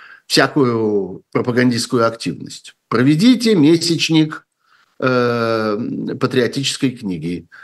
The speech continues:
э, устройте конкурс, э, э, детских стихов, э, проведите встречу с ветераном э, С В О, э, пригласите,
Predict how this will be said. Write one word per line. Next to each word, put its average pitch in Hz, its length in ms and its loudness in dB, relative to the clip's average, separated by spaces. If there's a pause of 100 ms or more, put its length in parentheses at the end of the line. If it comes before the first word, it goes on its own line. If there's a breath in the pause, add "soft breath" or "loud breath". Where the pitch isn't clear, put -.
(240 loud breath)
э, 107 180 -2
устройте 170 840 2
конкурс, 156 720 -2
э, 131 380 0 (360 loud breath)
э, 113 500 -2
детских 143 440 0
стихов, - 560 -6 (440 soft breath)
э, 110 580 2
проведите 156 640 4
встречу 135 640 0
с - 140 -10
ветераном 120 840 -2 (340 soft breath)
э, 110 320 -2
С - 100 -4
В 113 100 -2
О, 104 480 -2 (400)
э, 110 220 0
пригласите, 151 1040 0